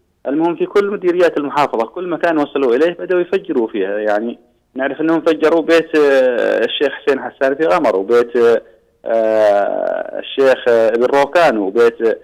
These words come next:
أيضًا الشيخ عثمان مجلي فجروا لما دخلوا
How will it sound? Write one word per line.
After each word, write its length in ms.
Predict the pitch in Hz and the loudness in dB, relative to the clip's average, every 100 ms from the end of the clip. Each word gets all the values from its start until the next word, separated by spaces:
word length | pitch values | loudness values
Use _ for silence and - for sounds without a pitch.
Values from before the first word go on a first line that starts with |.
| - _ _ - | -16 _ _ -6
أيضًا 220 | 120 117 120 | -2 0 -2
الشيخ 280 | 117 135 123 | 0 0 2
عثمان 520 | 113 - 170 139 107 - - | -2 -2 -2 0 -2 -10 -18
مجلي 580 | - 123 123 147 143 120 | -10 -4 0 2 2 0
فجروا 360 | 117 123 123 | 0 2 2
لما 260 | 120 120 117 | 2 2 0
دخلوا 520 | 120 - 117 113 | -2 -2 0 2